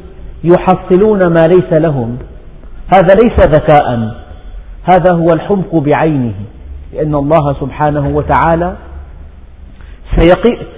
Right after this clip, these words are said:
سيقفك يوم الدين ليحاسبك عن أعمالك كلها، صغيرها وكبيرها، جليلها وحقيرها. إذن ويقول الإنسان:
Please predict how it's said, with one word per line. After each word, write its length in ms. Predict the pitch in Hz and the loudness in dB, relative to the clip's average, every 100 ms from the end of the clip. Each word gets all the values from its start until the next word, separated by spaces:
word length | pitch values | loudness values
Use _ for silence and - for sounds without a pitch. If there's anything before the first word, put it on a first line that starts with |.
| - - | -12 0
سيقفك 1080 | - 359 - 175 - 254 - 214 - 190 190 - - - - - - | 2 2 4 2 4 2 2 0 2 -2 -2 -14 -20 -20 -20 -18 -2
يوم 300 | 156 202 185 170 | 4 6 4 2
الدين 720 | 135 131 190 185 185 180 175 - - - - - | 0 0 0 0 -2 -6 -10 -14 -20 -20 -20 -8
ليحاسبك 840 | 139 156 147 - 156 147 190 180 156 139 | 0 0 0 2 2 0 0 0 2 0
عن 180 | 139 147 | 0 -4
أعمالك 680 | 147 139 165 170 160 160 147 | -4 -2 0 0 0 0 -2
كلها، 420 | 220 202 147 101 92 - - - - - - - - - - - - - | -2 -2 -4 -6 -12 -18 -18 -20 -20 -20 -20 -20 -20 -20 -20 -20 -10 -2
صغيرها 560 | 175 233 233 220 196 180 | 0 2 2 2 2 2
وكبيرها، 680 | 160 - 147 151 127 101 101 - - - - - - | 2 0 -4 -4 -6 -8 -14 -20 -20 -20 -20 -20 -12
جليلها 640 | 139 156 180 214 185 160 151 | -2 0 2 2 0 2 2
وحقيرها. 760 | 131 - 131 123 101 95 - - - - - - - - - - | 0 -4 -8 -8 -10 -12 -16 -20 -20 -20 -20 -20 -20 -20 -10 -4
إذن 420 | 156 160 147 147 - - - - - - | 0 0 -2 -8 -16 -20 -20 -20 -12 0
ويقول 600 | 151 156 147 190 175 165 | 2 2 2 0 2 0
الإنسان: 680 | 160 170 143 170 160 156 | -2 -4 -2 0 0 -2